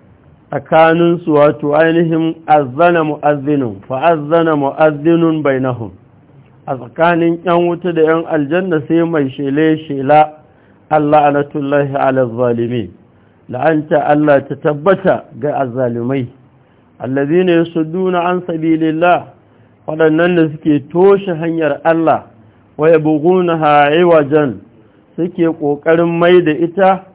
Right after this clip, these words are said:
wato su karkatar da ita su hana mutane bin ta. "Wa hum bil akhirati kafirun," wanda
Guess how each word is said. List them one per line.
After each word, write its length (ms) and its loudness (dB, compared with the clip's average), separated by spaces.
wato 480 0
su 100 -8
karkatar 720 -2
da 60 0
ita 300 -6
su 80 -6
hana 260 0
mutane 560 -2
bin 240 -4
ta. 180 4
"Wa 180 2
hum 300 0
bil 260 2
akhirati 640 2
kafirun," 640 -6
wanda 300 -8